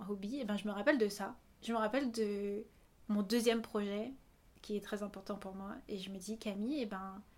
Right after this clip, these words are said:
au moins, pour ça, vas-y à fond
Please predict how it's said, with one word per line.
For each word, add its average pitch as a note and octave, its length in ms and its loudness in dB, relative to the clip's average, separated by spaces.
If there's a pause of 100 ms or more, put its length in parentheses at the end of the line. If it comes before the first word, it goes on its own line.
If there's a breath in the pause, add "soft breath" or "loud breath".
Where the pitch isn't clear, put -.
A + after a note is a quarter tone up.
(260 soft breath)
au A#3+ 80 6
moins, E4+ 320 6 (320)
pour - 160 -2
ça, A#3+ 340 8 (600)
vas-y A3 500 4 (120)
à G3+ 120 2
fond A3 320 -2